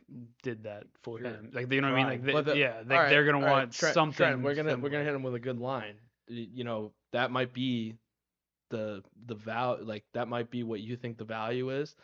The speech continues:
Speaker 3: but that doesn't mean that somebody's gonna pay that amount of value.
Speaker 1: Right.
Speaker 3: It's a trade-in. It's literally a trade-in.
Speaker 1: But, like, I, do they wanna take the loss like that is what I'm
Speaker 3: They
Speaker 1: saying.
Speaker 3: ha-, they would have to.
Speaker 1: I, I mean, they can afford to. It's the
Speaker 3: Yeah.
Speaker 1: fucking forty-niners. Like, they're fine.
Speaker 3: Well, it,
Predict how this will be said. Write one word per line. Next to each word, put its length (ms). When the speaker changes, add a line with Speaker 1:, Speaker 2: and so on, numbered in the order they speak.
Speaker 3:
but 100
that 80
doesn't 240
mean 160
that 100
somebody's 400
gonna 240
pay 280
that 220
amount 220
of 60
value. 420
Speaker 1:
Right. 440
Speaker 3:
It's 100
a 40
trade-in. 420
It's 140
literally 220
a 40
trade-in. 440
Speaker 1:
But, 100
like, 160
I, 120
do 160
they 100
wanna 260
take 220
the 80
loss 580
like 200
that 400
is 140
what 100
I'm 100
Speaker 3:
They 120
Speaker 1:
saying. 60
Speaker 3:
ha-, 200
they 120
would 120
have 320
to. 120
Speaker 1:
I, 100
I 120
mean, 180
they 140
can 120
afford 400
to. 160
It's 180
the 80
Speaker 3:
Yeah. 160
Speaker 1:
fucking 240
forty-niners. 760
Like, 180
they're 100
fine. 180
Speaker 3:
Well, 200
it, 260